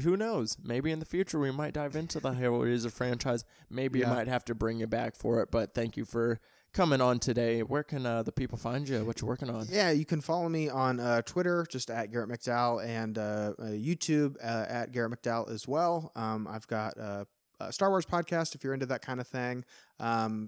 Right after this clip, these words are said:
Speaker 2: since I've been moving out to L A, since I've moved out to L A, I've been doing a lot more reviews, so I've got plenty of stuff coming. Uh, Lamb, uh, review coming, Titan eventually when I get around to it, new Bond as well. So I got plenty of stuff,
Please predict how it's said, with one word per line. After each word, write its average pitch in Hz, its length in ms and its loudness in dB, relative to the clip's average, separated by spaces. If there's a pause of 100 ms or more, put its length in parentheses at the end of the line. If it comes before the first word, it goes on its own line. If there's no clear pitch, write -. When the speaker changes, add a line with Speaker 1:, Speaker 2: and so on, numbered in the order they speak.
Speaker 2:
since 127 240 -4
I've 117 160 -2
been 123 320 -4
moving 151 260 2
out 127 200 -2
to 120 120 -2
L 131 180 4
A, 123 220 4
since 120 160 -6
I've 120 100 0
moved 190 200 4
out 123 160 6
to 127 80 2
L 117 120 4
A, 117 160 4
I've 110 120 -2
been 117 100 -2
doing 113 180 -2
a 113 60 -2
lot 123 160 0
more 120 160 -4
reviews, 110 500 -4
so 120 160 -4
I've 110 120 -4
got 113 240 -4
plenty 160 240 4
of 120 100 2
stuff - 260 -2
coming. 127 540 -6
Uh, 104 220 -8
Lamb, 131 640 -4 (360)
uh, 113 160 -2
review 117 320 -4
coming, 120 440 -4
Titan 131 420 -2
eventually 120 460 -4
when 113 100 -6
I 113 60 -6
get 113 120 -8
around 110 340 -4
to 117 160 -6
it, 101 100 -6
new 117 140 -8
Bond 135 500 2
as 113 120 -8
well. 120 360 2
So - 120 -4
I 156 40 -4
got 180 180 2
plenty 139 220 0
of 127 80 0
stuff, 127 400 0